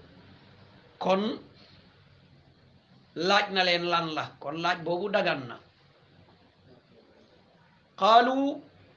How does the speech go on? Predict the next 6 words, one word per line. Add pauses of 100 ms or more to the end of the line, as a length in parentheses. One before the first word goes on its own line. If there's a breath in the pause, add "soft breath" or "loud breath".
(680)
inna (140)
ursilna (120)
ila
qawmin
mujrimin." (2750)
Ñun